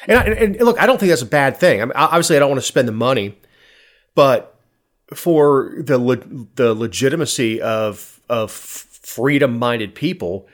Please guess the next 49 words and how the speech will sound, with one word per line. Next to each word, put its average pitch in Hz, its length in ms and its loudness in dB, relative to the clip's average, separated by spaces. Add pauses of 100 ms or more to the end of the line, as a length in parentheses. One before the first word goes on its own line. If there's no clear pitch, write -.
(320)
to 131 100 -6
start 151 260 0
seeing 117 600 -2
that 110 420 -4 (460)
they 139 140 2
have 139 380 -2
impacts 135 500 -6 (200)
and 143 200 -4
start 156 180 2
being 156 160 -2
tre-, 170 300 -4 (320)
treated, 123 560 -4
uh, 117 60 -8
uh, 123 380 -2
properly. 120 460 -2
I, 110 120 0
I 113 180 -2
was 117 140 -4
glad 117 240 -2
to 101 60 -12
see 127 280 -4
Shane 123 320 0
Hazel 131 460 -2
on 107 120 -4
the 104 60 -12
debate 101 320 -8
stage 110 460 -4
with, 110 200 -4
with, 110 380 -4
uh, 107 300 -4 (320)
Abrams 120 440 -4
and 117 80 -2
with 110 140 -8
Kemp. - 300 -4 (100)
I 101 180 -8
thought 101 280 -6
it, 104 200 -4
uh, 110 220 -6
it 117 80 -4
was, 104 200 -10 (360)
it 123 120 0
was 117 100 -2
appropriate 120 800 0
to, 123 200 -8
to 120 260 -4
have 120 300 -6
him 123 120 -2
up 180 180 -2
there. 104 260 -10